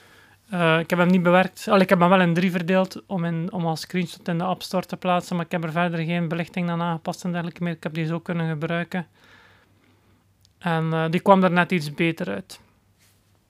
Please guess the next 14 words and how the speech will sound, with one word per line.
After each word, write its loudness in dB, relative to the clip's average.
Dus 6
ja, 8
een 4
verrassende 8
vergelijking, 2
maar 4
misschien, 2
ja, 4
niet 2
zo 0
heel 6
verrassend, 2
het -12
resultaat. 0